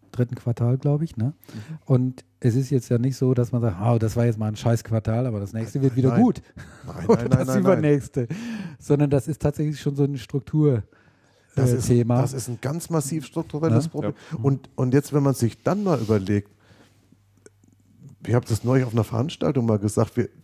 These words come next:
Speaker 3: d-, der P-C-Markt, das ist das, wovon, wovon wir alle eigentlich komfortabel die letzten Jahre gelebt haben.
Speaker 1: Mhm.
Speaker 3: Und man muss sich mal die Auswirkungen bewusst machen. Die, ähm, die,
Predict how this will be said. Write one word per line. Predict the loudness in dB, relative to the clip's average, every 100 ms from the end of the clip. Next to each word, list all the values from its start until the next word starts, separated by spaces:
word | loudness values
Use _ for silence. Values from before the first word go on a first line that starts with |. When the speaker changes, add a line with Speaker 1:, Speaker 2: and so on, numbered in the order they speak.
| _
Speaker 3:
d-, | -14 -14
der | -2 0
P-C-Markt, | 0 -4 -2 -2 0 2 2 0 _ _ _ _
das | 0 0
ist | -2 2
das, | 2 0 -4
wovon, | -6 -2 0 0 -4 _ _ _
wovon | -10 -8 -4 -4 -4
wir | 2 2 4
alle | 4 6 4 2
eigentlich | 0 0 -2
komfortabel | -2 -4 -2 -2 0 0
die | 0 2
letzten | 0 -2 -2
Jahre | 2 2 2
gelebt | -2 -4 -4 -2
haben. | -4 -4 -10 -6
Speaker 1:
Mhm. | -4 -4 -6 -12 -20 _ _ _
Speaker 3:
Und | 2 2 2 -6 -12 -4
man | -2
muss | 0 0
sich | 0
mal | 0
die | -2 -2
Auswirkungen | -2 -2 -4 -4 -4 -4
bewusst | -4 -4 -4 -6
machen. | -6 -6 -10 -14 -20 -20 -20 _ 2
Die, | 4 6
ähm, | 6 4 4 2 -4 -10 -20 -20 -2
die, | 2 2